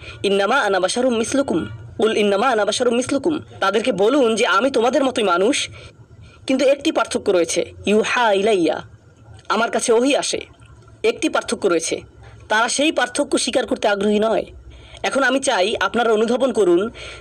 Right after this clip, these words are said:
যে আগের আয়াতটিতে আল্লাহ বলছেন, "ফাআজ্জাজনা বিসালিসিন।"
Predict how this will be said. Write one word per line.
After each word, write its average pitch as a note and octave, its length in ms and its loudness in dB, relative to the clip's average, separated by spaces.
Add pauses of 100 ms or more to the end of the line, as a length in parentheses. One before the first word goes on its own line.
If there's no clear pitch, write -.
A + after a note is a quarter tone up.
যে G3 80 0 (100)
আগের G#3+ 280 0
আয়াতটিতে B3 760 0
আল্লাহ F#3+ 220 2
বলছেন, G3+ 460 0 (840)
"ফাআজ্জাজনা A3+ 840 0
বিসালিসিন।" A#3 720 0